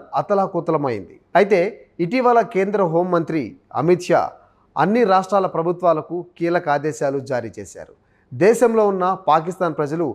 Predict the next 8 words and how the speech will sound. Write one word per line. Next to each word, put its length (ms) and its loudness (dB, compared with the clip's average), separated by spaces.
ఏప్రిల్ 320 2
ఇరవై 220 -4
ఏడు 160 0
తేదీలోపు 680 -4
భారత్ని 400 0
వీడి 380 -6
పాకిస్తాన్కు 600 0
వెళ్ళిపోవాలని 760 0